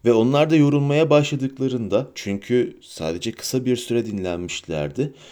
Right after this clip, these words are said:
göz minik, ateşli bir noktacık halinde küçülmüş, sonra da yok olmuştu.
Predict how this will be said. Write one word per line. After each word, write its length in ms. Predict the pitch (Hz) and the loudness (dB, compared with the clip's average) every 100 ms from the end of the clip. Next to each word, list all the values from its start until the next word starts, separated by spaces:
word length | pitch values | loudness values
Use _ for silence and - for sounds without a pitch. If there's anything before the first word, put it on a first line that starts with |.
| - _ | -20 _
göz 320 | - 107 131 127 | 2 4 4 2
minik, 520 | 123 139 135 - - _ - | 0 2 0 -4 -18 _ -4
ateşli 440 | - - - 156 147 | -2 -2 -4 0 0
bir 80 | |
noktacık 540 | 147 131 123 131 147 147 | 2 2 0 -2 -4 0
halinde 380 | 127 123 131 131 | 0 2 0 -6
küçülmüş, 680 | - 131 104 143 - - _ _ _ | -8 -6 -6 -6 -8 -12 _ _ _
sonra 380 | - 127 113 107 | -6 -4 -2 2
da 60 | |
yok 260 | 113 107 98 | 2 0 -4
olmuştu. 440 | 76 - - - | -8 -8 -14 -16